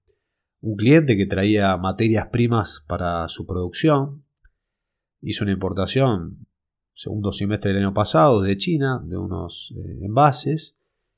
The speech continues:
y en ese momento el flete de China estaba en unos cuatro mil quinientos dólares, ¿sí?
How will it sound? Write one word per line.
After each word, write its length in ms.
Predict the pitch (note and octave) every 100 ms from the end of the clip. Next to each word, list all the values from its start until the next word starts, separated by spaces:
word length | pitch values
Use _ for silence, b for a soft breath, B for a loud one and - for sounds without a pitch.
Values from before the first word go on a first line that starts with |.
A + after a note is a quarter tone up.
| _ _ -
y 120 | B2+
en 60 | C3+
ese 160 | C3+
momento 380 | C#3+ D3+ D3+ D#3+
el 100 | D3
flete 320 | C3+ C3 B2+
de 120 | B2+
China 240 | A#2+ D3+ D3+
estaba 200 | C3 A2
en 60 |
unos 160 | G#2+ G#2+
cuatro 280 | - G2+ G2
mil 140 | G#2+
quinientos 400 | G2+ G2 F#2 F2+
dólares, 560 | E2 D#2+ D2+ D2+ - -
¿sí? 220 | D3+ D#3